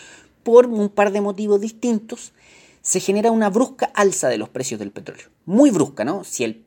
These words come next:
no recuerdo los precios exactos, ahí también trabajo autónomo, ustedes los pueden buscar si es que a alguien le, le interesa indagar en eso. Eh, pero,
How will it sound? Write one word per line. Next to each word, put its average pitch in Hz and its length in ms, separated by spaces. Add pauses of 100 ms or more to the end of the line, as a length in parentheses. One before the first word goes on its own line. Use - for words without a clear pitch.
no 143 180
recuerdo 160 360
los 160 100
precios 165 300
exactos, - 460 (200)
ahí 135 480 (240)
también 135 320
trabajo 127 240
autónomo, 151 380
ustedes 135 220
los 135 100
pueden 143 240
buscar 139 300
si - 120
es - 60
que - 100
a - 20
alguien 139 180
le, 135 180
le 127 120
interesa 139 760
indagar 139 340
en 185 120
eso. 214 280 (680)
Eh, 135 100
pero, 139 440